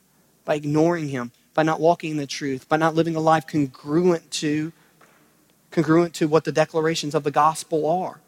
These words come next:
that you belong to God, that you're called to be holy, that you're called to live differently, that you're called to be on mission. How long will he be with us? How long will the Spirit be with us?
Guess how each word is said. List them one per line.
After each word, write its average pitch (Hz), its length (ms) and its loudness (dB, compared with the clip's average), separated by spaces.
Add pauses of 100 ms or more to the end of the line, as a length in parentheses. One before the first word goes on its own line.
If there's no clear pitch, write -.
(200)
that 151 60 -12
you 143 100 -8
belong 147 380 0
to 156 100 -8
God, 165 440 -6 (340)
that - 140 -10
you're 147 60 -8
called 147 320 2
to 147 40 -6
be 151 120 -4
holy, 151 720 -2 (260)
that - 100 -8
you're 156 60 -4
called 151 280 4
to 156 60 -6
live 156 300 -2
differently, 139 640 -8 (160)
that - 100 -20
you're 156 60 -18
called 151 340 4
to 165 60 -2
be 165 160 -4
on 160 320 -2
mission. 170 480 -2 (1300)
How 165 120 8
long 170 200 6
will 165 120 4
he 165 260 -4
be 156 160 -2
with 151 280 0
us? 180 260 0
How 185 100 4
long 196 160 4
will 202 80 0
the 190 60 -4
Spirit 185 300 -2
be 175 100 0
with 190 240 -4
us? - 340 -16